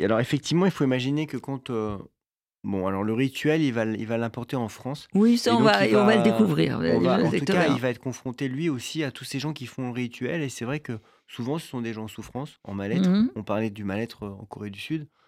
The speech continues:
Speaker 2: Mhm.
Speaker 1: C'est vrai que quand on tente cette thérapie de choc, on est confronté à, et à, à, à des gens comme ça, en,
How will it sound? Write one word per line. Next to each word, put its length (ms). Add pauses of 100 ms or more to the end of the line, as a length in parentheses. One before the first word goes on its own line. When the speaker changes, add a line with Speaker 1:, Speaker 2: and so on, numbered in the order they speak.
Speaker 2:
Mhm. 80
Speaker 1:
C'est 100
vrai 120
que 100
quand 200
on 80
tente 220
cette 160
thérapie 320
de 60
choc, 240
on 60
est 60
confronté 540
à, 320 (800)
et 100
à, 200
à, 380
à 120
des 120
gens 200
comme 200
ça, 200
en, 260